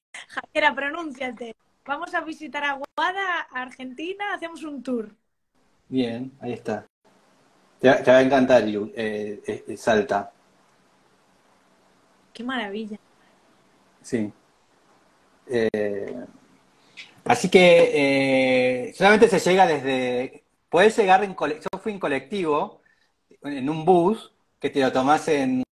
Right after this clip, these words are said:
Speaker 2: Humahuaca, Y, eh, eh, y el, el, el, como no hay carreteras, va por el lecho del río. Entonces, hay, hay, hay periodos que, que sola-, que, que no puede ir porque el río está con agua.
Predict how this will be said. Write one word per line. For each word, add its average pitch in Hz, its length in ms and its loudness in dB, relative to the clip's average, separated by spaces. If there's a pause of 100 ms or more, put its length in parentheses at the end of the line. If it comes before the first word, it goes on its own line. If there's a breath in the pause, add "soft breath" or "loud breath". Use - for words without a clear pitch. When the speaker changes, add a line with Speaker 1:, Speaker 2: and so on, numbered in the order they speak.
(200)
Speaker 2:
Humahuaca, 143 920 2 (720)
Y, 196 320 -4
eh, 147 280 0 (280)
eh, 123 840 -4
y 143 140 2
el, 143 200 2
el, 139 180 -6
el, 147 300 -6
como 139 260 2
no 151 60 4
hay 190 80 4
carreteras, 165 920 4 (640)
va 160 160 4
por 180 120 -6
el 151 180 -2
lecho 165 260 -8
del 147 200 -6
río. 131 520 -8 (800)
Entonces, 156 560 -4 (180)
hay, 135 440 0
hay, 151 360 -2
hay 156 160 0
periodos 185 580 0
que, 139 280 -4
que 127 100 -8
sola-, 139 400 -2
que, 131 200 -4
que 123 160 -4
no 135 220 0
puede 156 240 6
ir 156 100 2
porque 147 180 2
el 113 80 0
río 135 220 2
está 120 380 4
con 123 160 -8
agua. 101 380 0